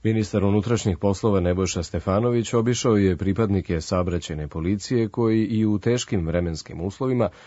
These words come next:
brinu o bezbednosti učesnika u saobraćaju. Kako je saopštio mup, ministar je hteo lično da se uveri kako je stanje u saobraćaju u Beogradu.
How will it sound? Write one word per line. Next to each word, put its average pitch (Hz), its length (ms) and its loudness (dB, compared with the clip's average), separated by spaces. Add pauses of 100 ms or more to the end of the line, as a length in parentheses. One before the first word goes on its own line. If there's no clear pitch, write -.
(140)
brinu 120 280 2
o 113 40 2
bezbednosti 90 680 -2
učesnika 80 560 -6
u 78 100 -6
saobraćaju. 78 600 -6 (460)
Kako 101 200 -2
je 85 60 2
saopštio 87 540 0
mup, 117 260 0 (100)
ministar 120 580 0
je 107 80 2
hteo 120 240 0
lično 113 400 0
da 80 140 -4
se 82 140 -6
uveri 113 320 2
kako 104 280 0
je 104 60 2
stanje 90 360 -2
u 90 60 -2
saobraćaju 78 720 -6
u 80 60 -4
Beogradu. 80 500 -4